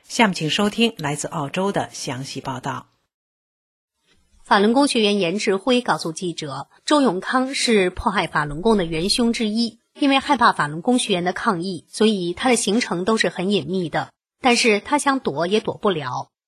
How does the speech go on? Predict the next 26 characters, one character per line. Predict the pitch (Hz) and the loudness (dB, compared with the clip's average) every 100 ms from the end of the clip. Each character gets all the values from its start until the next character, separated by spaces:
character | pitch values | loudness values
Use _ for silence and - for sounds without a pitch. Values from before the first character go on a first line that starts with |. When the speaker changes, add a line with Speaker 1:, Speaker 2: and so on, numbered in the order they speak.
| _ - | _ 2
Speaker 2:
我 | 226 | 4
们 | 277 | 4
打 | 208 160 | 2 0
横 | 208 233 | 0 0
幅 | 185 | 0
的 | 190 | 0
地 | 208 165 | -2 0
方 | 226 220 240 | 0 0 -2
很 | - 180 160 | -6 -4 -4
靠 | - 269 | 0 2
近 | 208 208 165 | 2 0 0
旅 | 185 | -2
馆 | 208 143 | 0 -2
的 | 147 | -4
门 | 151 202 | -4 -2
口， | - 160 143 _ _ _ | 0 -2 -4 _ _ _
我 | 220 | 2
们 | 220 247 | 2 2
看 | - 269 | 2 2
到 | 226 | 2
了 | 180 | 0
周 | 165 208 | 0 0
永 | 185 | 0
康 | - 196 190 | -2 -4 -2
下 | 196 | -4
车， | 151 - 208 214 | -4 0 2 0